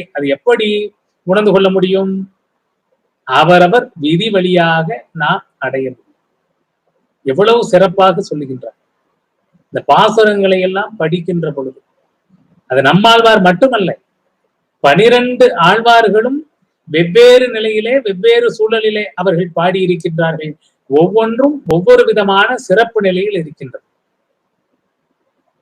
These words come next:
நாலாயிர திவ்ய பிரபந்தம் என்பது வைணவத்தினுடைய சாராம்சமாக இருக்கின்றது. அது தமிழுக்கு கிடைத்த மிகப்பெரிய பொக்கிஷம்.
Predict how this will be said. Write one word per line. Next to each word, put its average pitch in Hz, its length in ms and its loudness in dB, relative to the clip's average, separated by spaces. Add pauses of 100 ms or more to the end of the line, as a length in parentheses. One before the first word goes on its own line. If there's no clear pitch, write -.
(240)
நாலாயிர 240 680 4
திவ்ய 196 300 0
பிரபந்தம் 220 480 -4
என்பது 202 300 -2 (100)
வைணவத்தினுடைய 202 920 -2
சாராம்சமாக 226 880 0
இருக்கின்றது. - 540 -8 (1400)
அது 156 220 4
தமிழுக்கு 240 500 2
கிடைத்த 202 440 0
மிகப்பெரிய 196 580 0
பொக்கிஷம். 165 540 -10